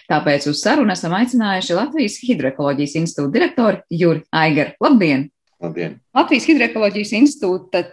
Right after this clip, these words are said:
Speaker 1: pētnieki ļoti, ļoti ir iesaistījušies šī projekta tad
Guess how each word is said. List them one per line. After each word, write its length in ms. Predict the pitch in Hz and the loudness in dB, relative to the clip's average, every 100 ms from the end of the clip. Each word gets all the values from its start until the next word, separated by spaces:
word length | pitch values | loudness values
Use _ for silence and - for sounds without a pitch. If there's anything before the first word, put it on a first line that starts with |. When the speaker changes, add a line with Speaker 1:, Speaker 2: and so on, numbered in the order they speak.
| _ _ - | _ _ 0
Speaker 1:
pētnieki 600 | 185 233 - 202 175 196 | 4 4 2 0 2 0
ļoti, 300 | 240 202 202 | 0 0 2
ļoti 300 | 247 190 180 | 2 2 2
ir 100 | 175 | 2
iesaistījušies 640 | 190 - 151 160 147 139 - | 2 0 -2 -2 -6 -6 -8
šī 100 | 139 | -8
projekta 440 | 156 170 135 - 143 | -4 -2 -2 -4 -4
tad 160 | 135 | -2